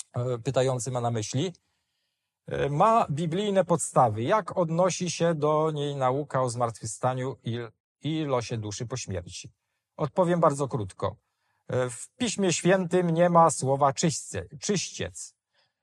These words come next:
Mm, wie-, powiem więcej, nie ma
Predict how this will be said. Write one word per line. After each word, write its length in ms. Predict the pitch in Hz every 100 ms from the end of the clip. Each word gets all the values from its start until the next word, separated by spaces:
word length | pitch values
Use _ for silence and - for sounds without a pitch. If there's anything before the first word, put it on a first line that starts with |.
| _ 170
Mm, 500 | 123 139 143 131 123
wie-, 420 | 110 120 147 165
powiem 340 | 160 160 170
więcej, 440 | 170 156 120 123 135
nie 160 | 185
ma 320 | 185 180 180